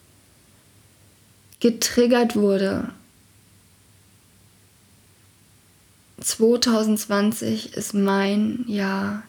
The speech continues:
des Neubeginns und der Freiheit. Und es hört sich echt crazy an, dass ich das sage in diesem Jahr, was sich nicht so frei anfühlt. Das,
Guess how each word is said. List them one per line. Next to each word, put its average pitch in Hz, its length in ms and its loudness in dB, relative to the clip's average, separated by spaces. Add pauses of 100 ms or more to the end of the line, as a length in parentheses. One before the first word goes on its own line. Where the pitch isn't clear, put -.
(380)
des 208 100 -10
Neubeginns 196 760 -2 (800)
und 202 180 0
der 202 100 -4
Freiheit. - 640 -8 (2250)
Und 208 100 2
es 196 140 -4
hört 202 120 -8
sich 214 200 -8
echt - 160 -6
crazy 208 380 -2
an, 202 140 -2
dass 208 140 -6
ich 214 100 -8
das - 200 -12
sage 220 260 -6
in - 100 0
diesem 208 220 -2
Jahr, - 300 -4 (600)
was 208 180 -4
sich 208 160 -4
nicht 208 160 0
so 208 100 -6
frei - 260 -2
anfühlt. 202 560 -2
Das, - 220 -8